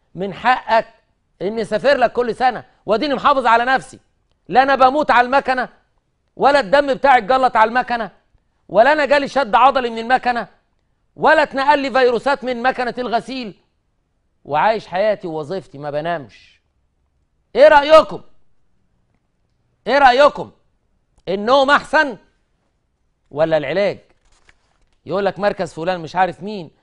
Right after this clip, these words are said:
مركز فخم وإيه ورخام وإزاز، مركز فخم. طب أنا عايز أعرف المركز الفخم ده عالج كام واحد؟ كام واحد خاف من الكلى؟ الناس بتنبهر بالفخم والإزاز والرخام،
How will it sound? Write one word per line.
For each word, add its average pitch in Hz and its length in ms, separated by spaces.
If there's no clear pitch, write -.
مركز 214 480
فخم 285 420
وإيه 262 500
ورخام 247 840
وإزاز، 254 760
مركز 269 440
فخم. 254 380
طب 262 80
أنا 330 180
عايز 320 240
أعرف 302 220
المركز 277 420
الفخم 247 420
ده 262 100
عالج 285 260
كام 277 220
واحد؟ 294 380
كام 320 220
واحد 294 300
خاف 320 240
من 254 160
الكلى؟ 254 400
الناس 285 240
بتنبهر 277 540
بالفخم 247 520
والإزاز 220 480
والرخام، 247 560